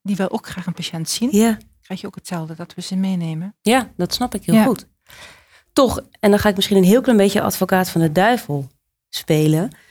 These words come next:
Speaker 2: Hè, want we hebben het hier echt over, eh, eh, het herinrichten van het
Speaker 1: Ja.
Speaker 2: zorglandschap. Dat is, hebben we net ook al gezegd, een vrij ingrijpende klus.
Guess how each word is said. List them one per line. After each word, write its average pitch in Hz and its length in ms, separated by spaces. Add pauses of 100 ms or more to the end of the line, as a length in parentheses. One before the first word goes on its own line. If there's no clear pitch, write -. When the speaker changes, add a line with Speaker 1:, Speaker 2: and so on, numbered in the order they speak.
Speaker 2:
Hè, 185 120
want 190 120
we 180 80
hebben 196 280
het 185 100
hier 170 200
echt 175 220
over, 165 300
eh, 165 760
eh, 165 60
het 165 160
herinrichten 175 960
van 165 160
het 165 120
Speaker 1:
Ja. 220 80
Speaker 2:
zorglandschap. 196 720 (500)
Dat 196 260
is, - 480 (180)
hebben 165 240
we 175 80
net 170 220
ook 180 160
al 160 140
gezegd, 151 500 (120)
een 180 120
vrij 185 260
ingrijpende 165 640
klus. - 460